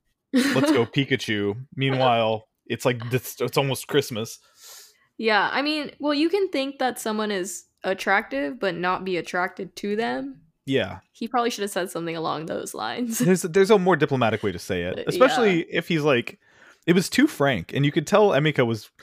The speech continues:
Speaker 1: even though she was, like, kinda chill about it and was like, "Eh, you know, I guess you can't control, like, what your type is."
Speaker 2: Right.
Speaker 1: Um, you could tell she was put off by it, for
Speaker 2: Oh,
Speaker 1: sure.
Speaker 2: totally.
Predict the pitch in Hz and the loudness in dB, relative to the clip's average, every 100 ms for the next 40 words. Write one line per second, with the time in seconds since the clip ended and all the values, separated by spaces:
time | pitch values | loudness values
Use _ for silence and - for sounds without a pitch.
0 | - - - - 190 254 - 202 156 139 | -20 -20 -12 -4 0 2 2 2 4 4
1 | 127 - - 135 127 123 117 - - - | 2 -4 -6 -2 2 2 2 -2 -14 -8
2 | - 120 123 120 123 113 127 156 339 302 | 0 2 4 4 2 0 -2 -2 -2 -2
3 | 170 190 156 175 175 - 175 170 147 160 | 0 2 2 -2 -4 -4 -4 -4 -2 0
4 | 156 - - 123 123 135 127 127 139 160 | 0 -4 -2 -2 2 0 2 0 2 0
5 | 110 90 92 - - _ - 202 185 117 | 0 -4 -6 -14 -20 _ -10 -4 0 2
6 | 113 101 - - 147 151 147 - 98 - | 2 -2 -10 -2 0 4 2 2 -4 -4
7 | 120 98 95 - 92 92 98 - - 113 | -6 -4 -4 -6 -6 -6 -8 -12 -8 -4
8 | 254 226 175 - 208 196 180 - - 196 | 0 0 -2 -6 -2 -2 -4 -8 -10 -10